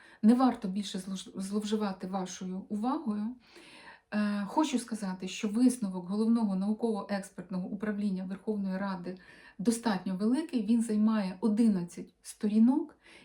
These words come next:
і для тих, хто все ж таки виявить бажання з ним ознайомитися, посилання на цей документ я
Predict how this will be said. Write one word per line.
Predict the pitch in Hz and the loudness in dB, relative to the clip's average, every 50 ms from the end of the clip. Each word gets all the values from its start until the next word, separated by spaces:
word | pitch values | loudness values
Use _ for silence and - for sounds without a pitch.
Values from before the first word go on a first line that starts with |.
| _ | _
і | - 220 | 0 2
для | 208 220 240 240 | 4 4 2 2
тих, | 240 - 277 262 254 | 0 -2 -4 -4 -4
хто | - - _ _ - 233 208 185 170 - - | -4 -6 _ _ -2 0 0 0 -2 -6 -10
все | - - - 226 214 | -10 -4 -2 -2 -2
ж | 208 - - | -2 -4 -6
таки | - 180 180 - 185 180 180 - - - - - | -10 -10 -8 -8 -8 -6 -6 -8 -10 -14 -12 -8
виявить | 196 185 226 247 240 220 190 190 185 175 | 0 4 6 6 6 6 4 2 0 -2
бажання | 170 185 208 214 214 208 185 175 180 190 190 | 0 0 2 2 2 0 -2 -2 -4 -6 -8
з | - - | -8 -6
ним | 190 185 180 - | -4 -4 -4 -6
ознайомитися, | - 185 - 214 214 240 285 320 320 277 254 - - - 208 | -6 -6 -2 0 0 2 2 2 0 0 -2 -4 -6 -10 -10
посилання | - - 190 - 220 214 226 226 220 202 196 | -8 -8 -6 -4 -4 -2 0 0 0 0 -2
на | 190 190 | -4 -6
цей | 185 - - 190 | -6 -6 -6 -6
документ | 175 175 185 - - 208 220 254 285 - - - | -6 -6 -6 -4 0 2 2 2 2 0 -4 -6
я | - 190 - 202 202 196 | -8 -8 -6 -4 -4 -6